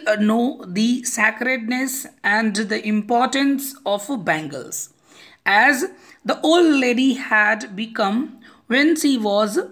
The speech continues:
married. And, uh, uh, then, uh, Sabita knows the, uh, sorry, then the old man, uh, knows the importance of it when she, uh, uh,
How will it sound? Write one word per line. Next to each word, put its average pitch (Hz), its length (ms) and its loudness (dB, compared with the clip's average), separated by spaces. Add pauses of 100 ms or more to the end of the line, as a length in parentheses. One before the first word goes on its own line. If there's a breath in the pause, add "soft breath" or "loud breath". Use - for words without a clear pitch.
(140)
married. 151 580 -6 (680 loud breath)
And, 277 340 4
uh, 320 320 2
uh, 233 500 2
then, 302 360 2 (540 loud breath)
uh, 190 320 0
Sabita 262 840 0 (640)
knows 214 560 -2
the, 208 180 -8
uh, 196 160 0
sorry, 214 420 -4
then 254 420 0
the 240 200 -2
old 320 340 4
man, 208 480 0 (360 soft breath)
uh, 180 600 -2
knows 226 540 -2
the 226 260 -2
importance 190 720 -4
of 175 300 -8
it 277 280 -6 (200)
when 214 260 -4
she, 262 340 -2 (320 loud breath)
uh, 170 260 -4 (200)
uh, 170 200 -8